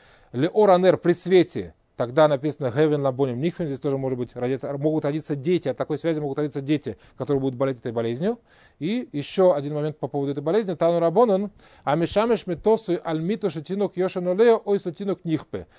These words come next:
Тот, кто выполняет заповедь уна, живёт с женой, аль мито, аль мито, на, на посте, на кровати, на которой лежит младенец, на которой спит младенец рядом на той же кровати, э, ото-, э, ототе ног нихпе, тот младенец может заболеть вот этой болезнью,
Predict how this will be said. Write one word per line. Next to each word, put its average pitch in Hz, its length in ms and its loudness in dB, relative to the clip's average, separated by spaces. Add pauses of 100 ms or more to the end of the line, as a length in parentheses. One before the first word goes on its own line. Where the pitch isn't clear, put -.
(160)
Тот, 202 200 0 (100)
кто 180 320 6
выполняет 160 380 0
заповедь 165 340 0
уна, 170 240 0
живёт 147 240 0
с 139 40 -8
женой, 147 380 2 (220)
аль 151 160 -2
мито, 151 400 -4
аль 151 140 2
мито, 165 360 -2
на, 123 380 -4
на 131 200 -6
посте, 135 280 -4
на 131 80 -4
кровати, 147 500 6 (240)
на 143 120 -2
которой 185 400 2
лежит 170 280 2
младенец, 170 800 2
на 160 80 -8
которой 160 300 0
спит 190 260 -8
младенец 170 520 2
рядом 156 200 0
на 147 80 -6
той 156 140 0
же 147 80 -2
кровати, 233 500 4 (380)
э, 143 280 2
ото-, 220 440 2
э, 165 180 -4
ототе 214 460 0
ног 220 260 2
нихпе, 156 300 -4
тот - 200 -4
младенец 175 360 -2
может 165 220 -2
заболеть 151 280 0
вот 147 100 -12
этой 147 120 -6
болезнью, 151 500 0